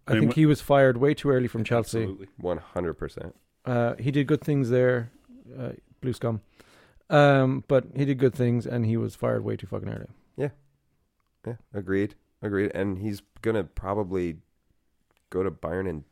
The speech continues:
Speaker 3: dominate. I mean, that team is unbelievable.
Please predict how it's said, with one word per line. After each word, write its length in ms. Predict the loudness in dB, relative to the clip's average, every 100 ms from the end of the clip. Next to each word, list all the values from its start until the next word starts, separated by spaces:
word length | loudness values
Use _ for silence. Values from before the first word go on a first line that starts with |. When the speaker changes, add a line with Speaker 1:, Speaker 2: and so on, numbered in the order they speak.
| _
Speaker 3:
dominate. 540 | -10 -8 -8 -8 -10 -14
I 60 | -14
mean, 280 | -10 -10 -12 _ _ _
that 200 | -6 -6
team 280 | -4 -4 -2
is 140 | -4 -4
unbelievable. 840 | -4 -2 -4 -4 -6 -6 -8 -8